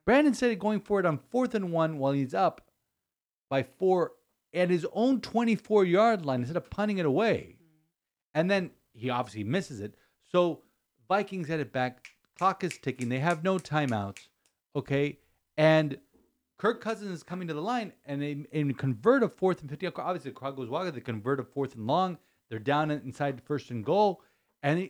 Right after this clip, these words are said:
Speaker 1: and Cousins is looking to the sideline. The sideline's looking to Cousins. What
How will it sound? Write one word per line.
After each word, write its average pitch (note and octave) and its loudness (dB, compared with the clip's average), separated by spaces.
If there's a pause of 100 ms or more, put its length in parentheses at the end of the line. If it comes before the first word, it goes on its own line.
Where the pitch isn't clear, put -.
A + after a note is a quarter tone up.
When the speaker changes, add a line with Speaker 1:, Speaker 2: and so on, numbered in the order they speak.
Speaker 1:
and C#3+ -4 (320)
Cousins A#3+ 2
is E3+ -2
looking F#3 -4
to D#3 -4
the C3+ -2
sideline. A#2+ -4
The - -16
sideline's A3+ 0
looking F3+ -8
to C#3+ -6
Cousins. A#2 -4 (360)
What D3+ 2